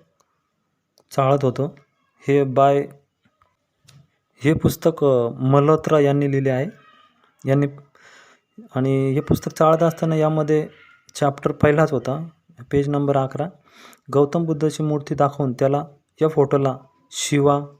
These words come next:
बुद्धा, विष्णू आणि महावीर असे नाव दिले आहे. म्हणजे आता,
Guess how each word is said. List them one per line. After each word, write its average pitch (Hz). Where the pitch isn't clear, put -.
बुद्धा, 131
विष्णू 135
आणि 143
महावीर 139
असे 135
नाव 131
दिले 123
आहे. 135
म्हणजे 147
आता, 160